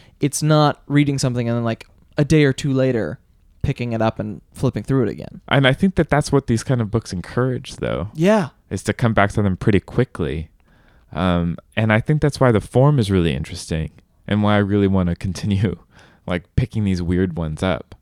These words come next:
Speaker 1: Yeah, I'm reminded of how many times I've gone back to another Maggie Nelson book and a book we've talked about on this show, Bluets.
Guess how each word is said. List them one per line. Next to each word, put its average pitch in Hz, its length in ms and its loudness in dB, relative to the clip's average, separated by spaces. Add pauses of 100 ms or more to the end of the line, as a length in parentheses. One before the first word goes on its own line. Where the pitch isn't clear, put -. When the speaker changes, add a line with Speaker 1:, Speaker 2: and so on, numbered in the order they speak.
(1000)
Speaker 1:
Yeah, 175 280 4
I'm 160 220 -2
reminded 160 400 -2
of 135 80 -2
how 139 140 -2
many 135 180 -4
times 127 380 -6
I've 120 320 -2
gone 120 180 -2
back 110 380 -4
to 113 520 -8 (440)
another 135 500 2
Maggie 120 320 -4
Nelson 110 380 -6
book 104 220 -6
and 110 100 -6
a 110 80 -6
book - 260 -6
we've 110 100 -4
talked 113 220 -4
about 104 160 -4
on 101 120 -6
this 98 120 -8
show, 139 420 0
Bluets. 120 680 -4